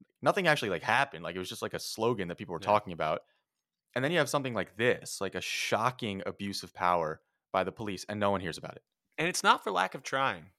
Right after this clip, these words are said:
Speaker 2: These protesters and people down in Georgia have really tried to put this story out there.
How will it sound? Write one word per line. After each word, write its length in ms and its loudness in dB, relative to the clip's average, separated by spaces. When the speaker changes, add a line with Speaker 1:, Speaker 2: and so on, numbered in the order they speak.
Speaker 2:
These 160 -6
protesters 840 -2
and 220 -14
people 280 -10
down 180 -6
in 80 -10
Georgia 300 -8
have 160 -12
really 220 -8
tried 420 -4
to 80 -16
put 160 -16
this 160 -12
story 460 -10
out 220 -8
there. 200 -12